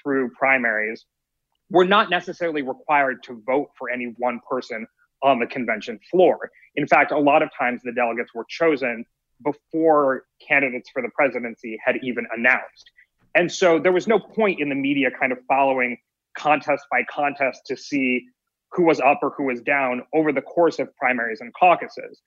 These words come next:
because it was the convention that actually mattered. But after the rules changed, particularly heading into nineteen seventy-two,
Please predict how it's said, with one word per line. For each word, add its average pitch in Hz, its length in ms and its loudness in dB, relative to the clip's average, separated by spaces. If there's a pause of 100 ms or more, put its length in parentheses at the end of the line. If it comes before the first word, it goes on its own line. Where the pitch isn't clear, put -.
(160)
because 139 160 -2
it 131 60 0
was 123 160 -2
the 139 60 -4
convention 180 520 0
that 139 100 2
actually 120 320 0
mattered. 139 440 -2 (400)
But 175 160 0
after 247 320 2
the 233 80 0
rules 156 420 -2
changed, 123 600 -6 (880)
particularly 185 420 4
heading 156 300 2
into 131 200 -6
nineteen 127 420 -4
seventy-two, 113 800 0